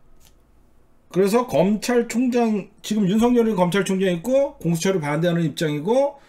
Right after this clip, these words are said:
석동현이가 국민의당, 어, 국민의힘은 누가 가장 적합한 공수처장 방해 세력인가? 대놓고 공-, 공수처는 출범하면 안 된다고 얘기하는, 어? 석동현이를 추천을 했거든요.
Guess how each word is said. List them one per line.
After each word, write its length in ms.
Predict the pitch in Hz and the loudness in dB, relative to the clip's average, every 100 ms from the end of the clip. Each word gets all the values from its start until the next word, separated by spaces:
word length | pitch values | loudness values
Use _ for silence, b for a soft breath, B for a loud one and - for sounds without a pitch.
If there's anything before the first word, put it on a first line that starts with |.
| b | b
석동현이가 800 | - 233 285 247 196 180 240 247 | -18 -6 -2 0 0 -2 -4 -4
국민의당, 720 | 151 170 175 165 170 160 - b b b b _ | 0 2 2 0 -2 -4 -8 b b b b _
어, 300 | 131 135 131 | -8 -6 -2
국민의힘은 880 | 165 196 196 175 180 254 311 254 113 | 2 2 2 2 2 2 0 -4 -6
누가 400 | 151 185 240 262 | -6 -2 0 0
가장 320 | 165 170 196 | -2 -2 -4
적합한 640 | - - 170 170 240 262 294 _ _ _ _ _ _ _ _ - - | -6 -6 -6 -2 -2 -4 -6 _ _ _ _ _ _ _ _ -12 -10
공수처장 560 | - 175 170 180 185 196 | -2 -2 0 -2 -2 -4
방해 320 | 131 151 180 | -2 0 0
세력인가? 680 | 165 151 139 139 214 285 - _ | 0 -2 -2 -2 -2 -4 -6 _
대놓고 480 | 139 143 170 165 262 | 0 2 0 -2 -2
공-, 240 | 185 160 | -2 -4
공수처는 760 | 147 156 160 - 165 190 262 302 b b b b _ | -4 -4 -4 -2 0 2 0 -4 b b b b _
출범하면 480 | - 240 254 220 220 | -10 -4 0 0 0
안 160 | 120 147 | 0 0
된다고 400 | 202 185 170 151 | 0 0 0 0
얘기하는, 520 | 139 143 139 240 320 - _ _ _ _ _ _ _ | 0 -2 -2 -2 -6 -14 _ _ _ _ _ _ _
어? 220 | 151 269 - _ _ _ _ _ - - - - - | -8 -8 -10 _ _ _ _ _ -8 -6 -6 -10 -12
석동현이를 720 | - - 381 339 277 156 117 | -12 0 0 2 0 0 -2
추천을 360 | 92 - 139 104 | -6 -10 -8 -8
했거든요. 380 | 98 85 92 | -10 -14 -12